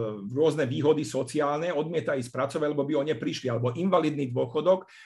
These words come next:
nedá si zrušiť svoj invalid, lebo aj by mohol, lebo by prišiel o ten, o ten invalidný dôchodok. Áno? Čiže tie malinké výhody, e, sa zdajú byť významnejšie ako ten potenciál, ktorý ale ten človek nevidí.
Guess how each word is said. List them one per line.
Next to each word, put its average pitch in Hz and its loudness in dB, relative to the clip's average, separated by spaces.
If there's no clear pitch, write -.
nedá 175 0
si 165 -2
zrušiť 147 -2
svoj 143 0
invalid, 147 2
lebo 139 2
aj 175 2
by 208 0
mohol, 165 2
lebo 156 0
by 156 -2
prišiel 160 0
o 156 4
ten, 160 0
o 143 -2
ten 147 0
invalidný 139 -2
dôchodok. 120 -4
Áno? 175 -4
Čiže 147 2
tie 143 4
malinké 190 4
výhody, 160 0
e, - -16
sa 143 2
zdajú 165 6
byť 143 2
významnejšie 175 0
ako 151 2
ten 139 0
potenciál, 151 0
ktorý 151 2
ale 151 2
ten 135 -2
človek 165 0
nevidí. 151 -6